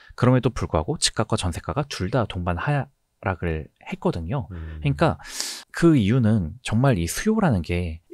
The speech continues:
Speaker 1: 많을 땐 만 건, 적을 땐 천 건도 안 될 정도로 이렇게 수요가
Speaker 2: 그렇죠.
Speaker 1: 줄줄쭉하면 여기에 맞는 적정한 공급이란 거는 도저히 산출을 할 수가
Speaker 2: 네,
Speaker 1: 없는
Speaker 2: 네,
Speaker 1: 거고,
Speaker 2: 네.
Speaker 1: 수요가 너무 적을 때는 공급이 극단적으로 적어도 집값이,
Speaker 2: 음.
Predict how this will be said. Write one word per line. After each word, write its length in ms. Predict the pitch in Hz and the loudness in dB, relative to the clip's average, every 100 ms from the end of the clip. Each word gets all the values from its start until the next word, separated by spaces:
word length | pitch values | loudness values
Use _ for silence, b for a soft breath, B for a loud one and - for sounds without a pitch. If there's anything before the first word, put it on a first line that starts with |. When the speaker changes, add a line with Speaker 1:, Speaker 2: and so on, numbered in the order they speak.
| - | -6
Speaker 1:
많을 280 | 95 107 147 | 2 4 4
땐 240 | 143 135 | 6 4
만 220 | 90 80 - | 4 -2 0
건, 180 | 85 78 | -2 2
적을 260 | - 110 | 4 4
땐 120 | 135 | 4
천 160 | 120 135 | 2 2
건도 220 | 175 165 | 0 4
안 80 | 92 | 2
될 100 | 85 | 2
정도로 380 | 82 80 85 87 - | -4 -6 -4 -4 -2
이렇게 400 | 131 190 - 147 | -2 -2 0 0
수요가 560 | - 139 113 90 82 - | 2 -2 2 2 2 -2
Speaker 2:
그렇죠. 240 | - - | -2 2
Speaker 1:
줄줄쭉하면 680 | 139 87 73 160 127 87 87 76 B B B | 2 2 0 2 2 2 -2 -6 B B B
여기에 460 | 110 135 - 175 165 - _ _ | 2 4 4 2 2 -4 _ _
맞는 400 | - 92 135 165 | -2 4 6 4
적정한 400 | - - 123 120 | 0 0 2 2
공급이란 480 | 101 92 107 101 90 | 0 0 2 0 0
거는 400 | 90 104 90 73 | 0 0 -2 -6
도저히 280 | - - 110 | -10 0 2
산출을 440 | 110 143 - 123 104 | 2 0 0 0 0
할 80 | |
수가 380 | 139 - 101 87 | -2 -2 2 2
Speaker 2:
네, 40 | 78 78 | 0 -4
Speaker 1:
없는 180 | 95 117 | 2 4
Speaker 2:
네, 40 | |
Speaker 1:
거고, 240 | 143 82 85 | 4 0 -4
Speaker 2:
네. 180 | 82 78 B B | -8 -10 B B
Speaker 1:
수요가 340 | - - 190 180 | -8 0 4 6
너무 180 | 98 120 | 8 6
적을 240 | - 95 | 4 2
때는 320 | - 92 151 - | 2 0 0 -2
공급이 340 | - 131 151 151 | 0 2 4 2
극단적으로 540 | - - 160 165 139 | -2 0 4 6 4
적어도 340 | 113 90 92 95 | 2 0 -2 -2
집값이, 460 | - 85 - | -2 -2 -2
Speaker 2:
음. 60 | 90 | -2